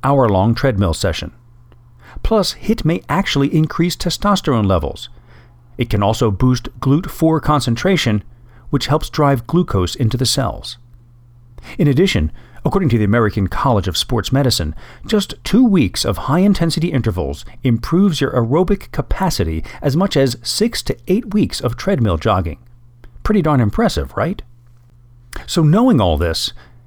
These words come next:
you've probably set out on a mission to do nothing but strength training and hit workouts. After all, you're looking to keep fat levels at a minimum while building lean muscle. But is this really the route to go?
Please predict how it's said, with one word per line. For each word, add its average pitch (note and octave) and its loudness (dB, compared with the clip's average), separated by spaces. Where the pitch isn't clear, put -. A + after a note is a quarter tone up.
you've D#3+ -2
probably A#3+ 0
set D#3 0
out C3+ 2
on C3+ 2
a C#3+ 4
mission A#2+ 2
to A2 0
do C3+ 2
nothing D#3 2
but D3 -2
strength D3+ -2
training A2+ 0
and G#2 0
hit A#2 -4
workouts. - -4
After F#2+ -2
all, - 0
you're B2+ 2
looking A#2 0
to A2+ -2
keep - -4
fat - -4
levels A2+ -2
at D3+ 2
a G#2+ 2
minimum G#2+ 2
while A#2 2
building G#2+ 0
lean F#2+ 0
muscle. G2 -2
But - -4
is D#3+ 0
this F3+ 0
really D#3+ 4
the F#3+ 0
route A2+ -2
to C#3+ 0
go? C3 -2